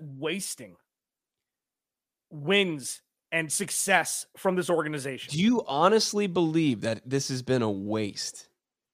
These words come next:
Speaker 2: That the Arizona
Speaker 1: If,
Speaker 2: Cardinals
Speaker 1: if
Speaker 2: have
Speaker 1: Kyler Murray is unhappy and they trade him and Cliff Kingsbury gets fired,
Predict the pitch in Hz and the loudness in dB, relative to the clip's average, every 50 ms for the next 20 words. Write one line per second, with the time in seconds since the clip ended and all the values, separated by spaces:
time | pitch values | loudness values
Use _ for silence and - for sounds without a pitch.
0 | _ _ _ _ _ - 117 120 135 135 139 147 143 131 135 143 139 - 349 285 | _ _ _ _ _ -8 -4 0 4 4 6 6 4 4 4 6 8 8 10 10
1 | 139 135 135 123 110 110 - - - _ _ _ _ _ _ - 226 233 - - | 8 8 6 4 0 -4 -6 -10 -16 _ _ _ _ _ _ -2 -2 -2 0 6
2 | - 214 247 277 320 294 254 262 254 254 247 214 156 175 185 185 180 175 180 180 | 8 10 10 10 8 4 2 4 4 4 2 4 4 4 4 6 6 4 4 4
3 | - 127 98 - _ _ _ _ _ _ _ _ _ _ _ _ _ _ - 175 | 2 -2 -8 -20 _ _ _ _ _ _ _ _ _ _ _ _ _ _ 0 2
4 | 180 175 175 196 226 196 - - 214 220 226 226 185 151 143 139 - 196 185 - | 4 6 6 6 4 4 2 2 2 4 4 4 2 0 -2 -2 -2 -2 -2 0
5 | - 196 202 190 156 185 185 175 165 175 - - 160 151 160 175 196 220 214 | 0 -2 -2 0 0 0 2 2 0 -2 -2 0 2 4 4 4 4 2 0